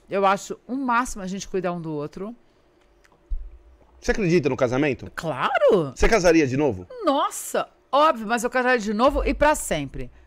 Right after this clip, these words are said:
Speaker 1: Porque das outras formas que eu me envolvi com uma pessoa e tive um relacionamento estável, que eu chamo, no termo jurídico, é, é a união estável, eu não falo casamento porque hoje eu tenho uma visão cristã, tenho uma visão diferente.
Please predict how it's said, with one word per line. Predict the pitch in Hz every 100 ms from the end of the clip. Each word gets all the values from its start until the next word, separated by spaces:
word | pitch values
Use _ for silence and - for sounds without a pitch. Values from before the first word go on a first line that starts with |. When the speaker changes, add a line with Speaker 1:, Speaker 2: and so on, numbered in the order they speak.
| - _
Speaker 1:
Porque | 226
das | 220 233
outras | 226 170
formas | - 180 170
que | -
eu |
me | 160
envolvi | 151 165 175
com | 196
uma | 165
pessoa | 160 -
e | 160
tive | 156
um | 156
relacionamento | 147 143 143 139 135 135
estável, | 131 - 190 208 147 139
que | -
eu | 135
chamo, | - 156 143 139 - - - -
no | 147
termo | 180 180 175
jurídico, | 151 156 143 139 117 - 120 - - _ -
é, | 147 - 147
é | 135
a | 120 -
união | 175 165 147
estável, | 147 - 170 175 202 151 123 _ _ _ _ _ -
eu | 160
não | 165
falo | - 151 147
casamento | 165 151 147 143 180 214
porque | - 214
hoje | 220 196
eu | 196 160 143 151
tenho | 170 151
uma | 160
visão | 156 185
cristã, | 220 220 - 147
tenho | 139 143
uma | 139
visão | 131 165
diferente. | 131 139 233 - 214 139 120 110 - -